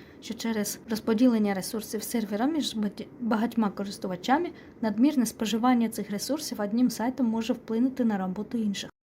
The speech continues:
Віртуальний виділений сервер. Це послуга, в рамках якої користувачеві надається так званий віртуальний виділений сервер.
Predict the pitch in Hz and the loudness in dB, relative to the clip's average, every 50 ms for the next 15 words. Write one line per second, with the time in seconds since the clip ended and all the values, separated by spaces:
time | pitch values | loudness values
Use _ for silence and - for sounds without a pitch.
0 | _ _ _ _ _ _ _ _ _ _ _ - - - 220 214 - - 208 214 | _ _ _ _ _ _ _ _ _ _ _ -12 -6 -4 -4 -4 -2 0 2 2
1 | 277 359 381 370 294 214 233 269 262 277 285 285 277 277 277 277 269 - - 196 | 4 4 4 2 2 4 4 4 4 4 4 4 4 4 2 2 0 -2 -4 -6
2 | 190 190 190 - _ _ _ _ _ _ _ _ - - - 190 - - 226 220 | -6 -6 -8 -12 _ _ _ _ _ _ _ _ -2 2 4 4 4 4 2 2
3 | 220 - 214 202 214 208 - 214 220 226 220 214 - - 220 202 196 - - 285 | 2 0 0 0 0 0 0 0 0 0 -2 -4 -6 -4 -4 -4 -2 0 0 2
4 | 349 359 359 254 233 - - - 233 202 226 226 - - 285 302 277 233 208 202 | 2 2 2 0 0 0 -2 -4 -2 -2 -2 0 2 2 4 4 4 4 2 2
5 | 196 202 214 254 294 294 - 240 214 - 208 196 196 202 208 214 240 262 254 233 | 2 2 2 2 2 0 0 -4 -4 -4 -4 -4 -4 -4 -2 2 4 4 4 4
6 | 233 208 - - 214 208 220 247 269 262 233 202 220 214 220 240 240 240 233 240 | 2 0 -2 -2 0 2 4 4 4 4 4 2 0 0 0 0 0 2 2 2
7 | 247 247 - - 214 196 190 185 - | 2 0 -2 -6 -6 -6 -6 -10 -12